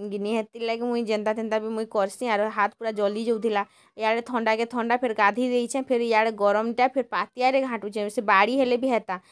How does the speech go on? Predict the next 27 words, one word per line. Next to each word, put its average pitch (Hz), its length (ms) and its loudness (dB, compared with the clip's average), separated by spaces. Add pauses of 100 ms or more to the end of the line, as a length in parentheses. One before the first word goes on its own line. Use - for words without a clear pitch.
(220)
ଆର୍ 220 100 -6
ଧର୍ବାର୍ 247 400 4
ଲୋକ୍ଟି 262 320 2
ବି 262 120 -4
ନାଇଁ 254 140 -4
ନା, 240 180 -2
ଆୟୁକେ 247 420 0
ଡାକ୍ବ 233 300 0
ହେଲେ 247 200 2
କାଣା 233 260 -2
ସେ 247 200 0
ହେଲେ 240 180 0
ଧରି 240 220 -2
ପାର୍ବା 220 320 2
କେଁ 214 140 -4
କହ? 220 140 -6 (880)
କେତେ 226 240 -4
ମୁସ୍କିଲ 247 380 -2
ମୁସକତ 240 440 -2
ସେ 240 220 -2
ଏଇଟା 226 200 0
ମୁଇଁ, 254 160 -2 (380)
ଆ, 214 120 -8
ଘାଟି 226 340 -4
ଦଉଛେ 247 260 0
ସୁଜିକେ। 226 500 -6
ଆରୁ 226 240 0